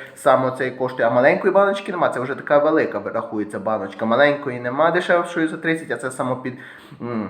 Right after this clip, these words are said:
таке п'ятдесят-шістдесят майже. А ще Бьорнс там, саме, ну, Бьорн тридцять-сорок, ну, чи навіть уже й більше.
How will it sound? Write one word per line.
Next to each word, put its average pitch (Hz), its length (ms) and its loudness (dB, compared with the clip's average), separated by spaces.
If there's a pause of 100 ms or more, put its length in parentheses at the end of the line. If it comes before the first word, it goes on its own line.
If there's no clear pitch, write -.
таке 131 220 0
п'ятдесят-шістдесят 127 840 0
майже. 160 340 4 (920)
А 107 120 4
ще 123 180 4
Бьорнс 156 360 4
там, 160 360 2 (440)
саме, 139 340 2
ну, 180 100 2
Бьорн 160 400 4
тридцять-сорок, 139 880 -2
ну, 139 400 -6 (480)
чи - 160 -4
навіть 123 180 2
уже 120 160 -2
й 113 40 2
більше. 110 560 0